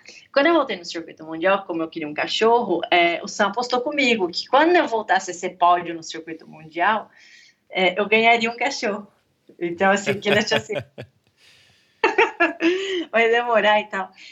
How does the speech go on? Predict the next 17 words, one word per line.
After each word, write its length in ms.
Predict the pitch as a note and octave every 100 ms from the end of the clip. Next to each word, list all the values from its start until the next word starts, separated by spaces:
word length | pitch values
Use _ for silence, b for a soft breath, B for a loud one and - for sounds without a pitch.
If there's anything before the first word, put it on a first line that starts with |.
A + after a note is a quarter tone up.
| B -
E 420 | C4+ D4 B3 - -
foi 200 | B3 A#3+
bem 200 | B3 D4+
numa 240 | C#4 B3+
prova 380 | A#3+ A#3 A3+ A3+
na 400 | A3 A3 G#3+ A3
Hungria. 580 | C4 A3+ G#3 G#3 G3 G3 - _ _ _ _
E 180 | A3 A3+
eu 140 | G#3+ G#3+
tô 180 | G#3+
lá 160 | G#3 G3
na 200 | G3+ G3+
Hungria, 260 | G3 F#3 F#3+
em 80 |
Sejão 320 | - F#3+ F3+ F3
Vários, 680 | E3+ D#3 E3+ - - -
competindo. 880 | - E3+ E3+ F#3 - F3+ F3+ F#3 G3+